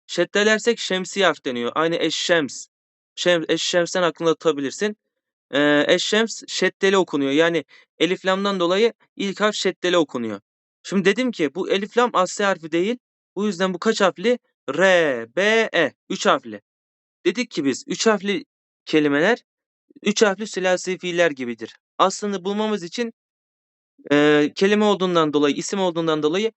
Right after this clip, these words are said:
müfredine veya, eee, pardon, tesniyesine veya cemisine bakacağız. E, şimdi er-ruba,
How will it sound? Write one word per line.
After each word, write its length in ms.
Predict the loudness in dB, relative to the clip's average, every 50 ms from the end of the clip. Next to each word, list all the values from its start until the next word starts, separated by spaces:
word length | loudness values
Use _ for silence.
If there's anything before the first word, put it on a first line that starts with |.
| _ _ _ _
müfredine 580 | -6 -6 -4 -2 0 0 0 2 2 0 2 2
veya, 300 | 2 2 2 0 0 -2 -6 _ _ _ _ _
eee, 600 | -16 -14 -12 -12 -4 0 2 4 6 4 4 2 2
pardon, 260 | 2 2 2 2 0
tesniyesine 640 | 0 -2 -2 -2 -2 -2 -2 -4 -2 -2 -2 0 0
veya 200 | 2 2 2 2
cemisine 440 | 2 0 2 2 0 0 2 2 4
bakacağız. 420 | 4 2 0 -4 -10 -14 -14 -18 _ _ _ _ _ _ _ _ _ _ _ -6
E, 240 | -6 -6 -4 -4 -2
şimdi 200 | 0 2 2 4 4
er-ruba, 600 | 4 2 4 2 2 4 4 4 4 2 0